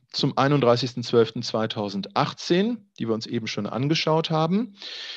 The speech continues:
Und Paragraph vier E S T G sagt ja, äh, Gewinn ist der Unterschiedsbetrag zwischen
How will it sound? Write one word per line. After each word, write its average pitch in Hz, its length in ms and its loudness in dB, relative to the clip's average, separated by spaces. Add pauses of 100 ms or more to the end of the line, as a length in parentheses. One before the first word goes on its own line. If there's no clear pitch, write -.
(300)
Und - 520 2
Paragraph 139 420 2
vier 202 440 2
E 147 160 8
S 156 180 -2
T 151 140 -2
G 156 220 0
sagt 127 460 -2
ja, 170 240 2 (220)
äh, 131 180 2
Gewinn 127 680 2
ist - 540 -6 (100)
der - 240 2
Unterschiedsbetrag 160 1160 -2
zwischen 156 680 0